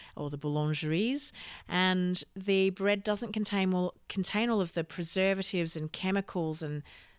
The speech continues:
uh, shelf life ingredients to make bread last for weeks. And so it can be really liberating to go to a new country and try this new food and feel good with it.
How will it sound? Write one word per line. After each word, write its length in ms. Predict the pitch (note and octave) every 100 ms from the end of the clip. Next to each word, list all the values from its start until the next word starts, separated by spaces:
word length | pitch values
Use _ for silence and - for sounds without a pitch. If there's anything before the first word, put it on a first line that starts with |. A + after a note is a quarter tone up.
| _ -
uh, 320 | D#3 D3 C#3+
shelf 640 | - - - G3 B3 - -
life 340 | F3 D#3+ -
ingredients 680 | D#3 D3+ D#3 E3 E3+ D#3 -
to 140 | -
make 320 | F3+ E3 - E3+
bread 240 | D#3+ D#3+
last 340 | D#3 D3+ D3
for 160 | - -
weeks. 580 | D3 D#3 C3 - - - - - - - - - - - -
And 120 | G3+
so 360 | G3 A3 G#3 G#3
it 160 | - G#3+
can 160 | - A3
be 180 | A3+
really 400 | G#3 G#3+ C#4 D4+
liberating 800 | G3 E3+ A3+ D#4 A#3 E3+ - D#3+
to 140 | D#3 D#3+
go 280 | E3 D#3+
to 220 | D#3+ - D3+
a 60 |
new 200 | D3+ E3
country 580 | F#3+ - E3+ D#3+ D#3 D3
and 160 | - D3+
try 440 | - - G3+ B3
this 280 | B3+ G#3 -
new 180 | E3+ D#3
food 560 | - G3+ F#3+ D#3 D3+ - - - - -
and 220 | F#3+ F#3 F3
feel 460 | - - F3 D#3+
good 340 | D3+ - D#3 D3
with 180 | D3
it. 280 | C3 - -